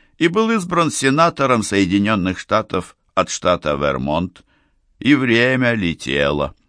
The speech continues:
В один прекрасный день оказалось, что я выставил свою кандидатуру в президенты.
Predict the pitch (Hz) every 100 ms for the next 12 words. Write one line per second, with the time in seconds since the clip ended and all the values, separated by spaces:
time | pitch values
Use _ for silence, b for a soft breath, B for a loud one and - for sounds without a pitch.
0 | _ _ _ B B B 185 208 185 208
1 | 180 165 135 147 151 - 117 92 139 101
2 | 85 78 73 107 175 180 - 107 95 110
3 | 190 - 127 104 92 - 92 98 95 87
4 | 80 78 76 - 190 113 - - 139 110
5 | 73 60 65 65 58 73 76